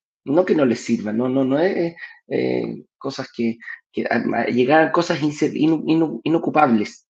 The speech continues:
¿eh? Entonces, eh, no lo hagamos más difícil la tarea, clasifiquemos lo que llevamos, es ropa que tú ocuparías,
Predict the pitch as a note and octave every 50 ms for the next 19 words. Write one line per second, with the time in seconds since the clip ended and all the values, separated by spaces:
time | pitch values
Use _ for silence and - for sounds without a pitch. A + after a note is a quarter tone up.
0 | _ - C#3+ E3+ A#3 - - - - - - _ A#2 A#2 A#2 C3 C#3+ D3 C#3+ -
1 | D#3 D3+ - - - - - _ _ _ - A#2+ B2 A#2+ A#2+ A#2+ A#2 A#2 A#2 A2+
2 | A2 A2 A2+ A2+ - - - A2+ B2 C3+ D3 E3 F#3 F3 D#3 C#3+ C3 C#3 C#3 C#3+
3 | C#3 C#3 C3 B2+ B2+ B2 B2 B2 C#3 C#3 - C3+ C3+ - - - - _ _ _
4 | A#2 A#2+ A#2+ A2+ A#2+ A2 B2+ C#3 D3+ D3+ D#3 D3+ - _ _ _ _ _ A#2 A2
5 | A2 - A#2 - - - - C#3+ D3+ D3 C#3+ C3 B2+ B2 A#2 A#2 A2+ A#2 B2 B2
6 | B2+ C3 C#3 C#3+ D3 D3 D3 C3+ F#2+ - C3+ - C3+ D3+ E3+ F#3+ D#3+ - C3 A#2
7 | - - A#2+ - - _ - A#2 - - B2+ B2+ A#2 D#3+ F3+ C3+ - - - _